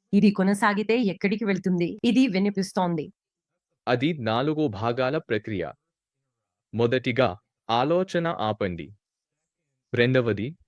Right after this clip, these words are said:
Speaker 2: "నేను దీని నుంచి ఏమి నేర్చుకోవచ్చు?" మూడవది,
Speaker 1: అది నిజంగా చాలా మంచి, అత్యంత ప్రభావవంతమైన మరియు అద్భుతమైన మానసిక నమూనా. ఇది మన ఆలోచనలను,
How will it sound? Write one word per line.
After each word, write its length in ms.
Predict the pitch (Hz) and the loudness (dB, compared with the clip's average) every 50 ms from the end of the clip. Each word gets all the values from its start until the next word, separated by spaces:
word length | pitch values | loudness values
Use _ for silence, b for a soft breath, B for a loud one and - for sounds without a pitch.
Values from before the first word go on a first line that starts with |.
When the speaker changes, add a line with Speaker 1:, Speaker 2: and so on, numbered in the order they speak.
| _ _ - | _ _ -6
Speaker 2:
"నేను 300 | 139 151 180 196 202 196 | -2 -2 0 0 -2 -2
దీని 340 | 135 120 135 160 180 190 190 | -2 0 0 0 0 0 -2
నుంచి 340 | 185 180 175 170 - 180 170 | -2 -2 -2 -4 -2 -4 -2
ఏమి 360 | 127 113 113 120 135 151 160 | 0 0 0 0 0 -2 0
నేర్చుకోవచ్చు?" 920 | 151 127 123 120 117 - - - 123 117 113 104 - - 107 110 131 165 - _ _ _ _ _ _ _ _ _ _ _ _ _ _ _ _ _ _ - | 0 2 2 0 0 -4 -2 0 0 0 0 -2 -4 -6 -8 -8 -8 -10 -14 _ _ _ _ _ _ _ _ _ _ _ _ _ _ _ _ _ _ -2
మూడవది, 680 | 107 113 127 135 143 143 139 135 117 110 123 165 202 - _ _ _ _ _ - | 0 2 4 4 2 2 0 0 -2 -2 -4 -4 -6 -10 _ _ _ _ _ 0
Speaker 1:
అది 220 | 214 226 220 240 | 0 0 2 2
నిజంగా 500 | 226 220 214 214 220 233 247 262 262 262 | 2 2 2 2 0 0 0 0 0 -2
చాలా 420 | 269 262 - 226 196 190 196 220 233 | -2 -2 -2 -2 0 0 0 0 0
మంచి, 440 | 226 220 214 214 208 185 202 214 214 214 208 - - - - 220 | 0 0 0 0 0 0 -2 0 0 -2 -4 -4 -8 -6 -2 -2
అత్యంత 360 | 269 277 - 330 330 320 277 - 240 226 220 | -2 0 2 2 2 2 2 0 0 0 2
ప్రభావవంతమైన 1000 | 214 202 190 190 190 220 220 220 240 240 254 254 240 254 240 233 226 220 220 214 | 2 2 2 2 2 2 2 2 0 0 0 -2 0 0 0 0 2 2 2 0
మరియు 500 | 202 196 202 208 208 214 220 226 247 - - | 2 2 2 2 2 2 0 -2 -2 -2 -2
అద్భుతమైన 720 | 202 196 180 175 208 220 220 254 262 254 254 262 254 254 | -2 0 0 0 0 0 0 0 0 0 0 0 0 0
మానసిక 600 | 233 196 190 190 196 214 226 233 226 - 233 208 | 0 0 0 0 2 0 0 -2 -2 -4 -4 -2
నమూనా. 560 | 233 220 208 180 165 156 156 151 151 139 127 135 _ _ _ _ _ _ _ _ _ _ _ _ _ _ _ _ _ _ _ - | -2 0 0 -2 -2 -2 -4 -4 -6 -6 -8 -10 _ _ _ _ _ _ _ _ _ _ _ _ _ _ _ _ _ _ _ 0
ఇది 220 | 240 214 247 254 | 2 4 4 4
మన 180 | 233 226 226 233 | 2 2 2 2
ఆలోచనలను, 1080 | 233 - - 214 214 214 240 262 277 269 - 262 247 233 220 214 214 202 190 190 202 | 2 2 4 4 4 4 4 2 0 0 0 0 2 2 2 2 2 2 2 0 -2